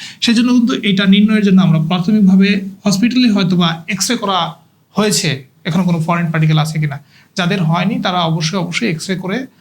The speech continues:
ওই নির্দিষ্ট অংশে কোনো ফরেন পার্টিকেল আছে কিনা, সেটা নির্ণয় করে ফেলবেন। দ্বিতীয় কথা হচ্ছে গিয়ে, এই গভীরতম অংশে যেটা, মানে, অপরচুনিস্টিক ব্যাকটেরিয়া, Clostridium tetani নামে এক ধরনের ব্যাকটেরিয়া থাকে, যে ব্যাকটেরিয়া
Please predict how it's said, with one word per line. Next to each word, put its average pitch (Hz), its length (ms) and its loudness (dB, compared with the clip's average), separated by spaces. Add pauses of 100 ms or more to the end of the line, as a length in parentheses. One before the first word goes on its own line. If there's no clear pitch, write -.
(200)
ওই 202 140 0
নির্দিষ্ট 190 360 2
অংশে 175 240 -2
কোনো 170 280 -2
ফরেন 170 200 -2
পার্টিকেল 170 280 -4
আছে 156 220 -4
কিনা, 247 180 -16
সেটা 170 320 -8 (380)
নির্ণয় 190 200 4
করে 156 160 0
ফেলবেন। 139 300 -4 (420)
দ্বিতীয় 262 220 4
কথা 269 180 -2
হচ্ছে 262 280 0
গিয়ে, 262 420 0 (160)
এই 294 220 0
গভীরতম 226 480 2
অংশে 175 640 0
যেটা, 156 560 -2 (140)
মানে, 151 200 0
অপরচুনিস্টিক 175 720 -2
ব্যাকটেরিয়া, 156 580 -2 (320)
Clostridium 214 580 2
tetani 226 320 2
নামে 185 200 4
এক 160 80 2
ধরনের 160 200 4
ব্যাকটেরিয়া 160 420 2
থাকে, 151 280 0 (1000)
যে 233 180 6
ব্যাকটেরিয়া 202 600 0